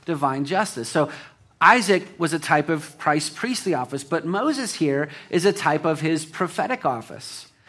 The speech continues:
Shorter Catechism tw-, question twenty-four,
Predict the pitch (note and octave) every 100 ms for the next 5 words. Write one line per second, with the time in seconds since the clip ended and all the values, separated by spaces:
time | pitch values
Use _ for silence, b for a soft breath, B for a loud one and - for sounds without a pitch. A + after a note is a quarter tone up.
0 | b - G3 G3+ G3+ G3 F#3+ F3+ F#3 F#3+
1 | F#3 - - F#3+ F3 F#3 E3+ F#3 F3+ -
2 | G#3+ G3 D3+ D#3+